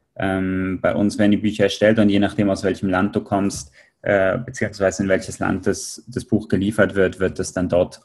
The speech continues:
dort auch gedruckt. Das heißt, die Anbindung de-, zu den Druckern ist eine andere jeweils. Ähm, auch dieser Konfigurator, den du angesprochen hast, ähm, das ist halt auch was, was man selbst programmieren musste. Es gibt, wir konnten keine Standardlösungen nehmen. Also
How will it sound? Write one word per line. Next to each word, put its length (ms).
dort 320
auch 240
gedruckt. 540
Das 140
heißt, 240
die 160
Anbindung 560
de-, 200
zu 120
den 200
Druckern 460
ist 200
eine 180
andere 520
jeweils. 760
Ähm, 760
auch 200
dieser 260
Konfigurator, 680
den 140
du 80
angesprochen 720
hast, 600
ähm, 420
das 120
ist 60
halt 120
auch 160
was, 160
was 120
man 120
selbst 520
programmieren 580
musste. 320
Es 220
gibt, 340
wir 100
konnten 260
keine 200
Standardlösungen 840
nehmen. 300
Also 260